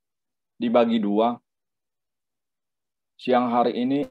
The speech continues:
akan saya sampaikan publikasi ilmiah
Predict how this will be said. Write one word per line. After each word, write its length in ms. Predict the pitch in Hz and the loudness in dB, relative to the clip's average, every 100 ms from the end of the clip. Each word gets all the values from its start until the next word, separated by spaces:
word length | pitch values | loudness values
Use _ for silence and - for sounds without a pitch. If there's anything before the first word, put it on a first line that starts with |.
| - | -2
akan 480 | 113 - 113 113 110 | -2 0 -2 -2 -4
saya 320 | 110 104 104 | -2 0 0
sampaikan 800 | 107 104 110 113 107 117 113 85 - _ _ _ _ _ _ _ | -4 -6 -2 -2 0 -2 -2 -8 -18 _ _ _ _ _ _ _
publikasi 960 | 117 107 113 - 113 110 127 127 127 - _ _ _ _ _ _ _ _ _ | -4 -2 -4 0 0 0 -4 -6 -6 -10 _ _ _ _ _ _ _ _ _
ilmiah 560 | 117 117 113 113 113 | 0 2 2 2 0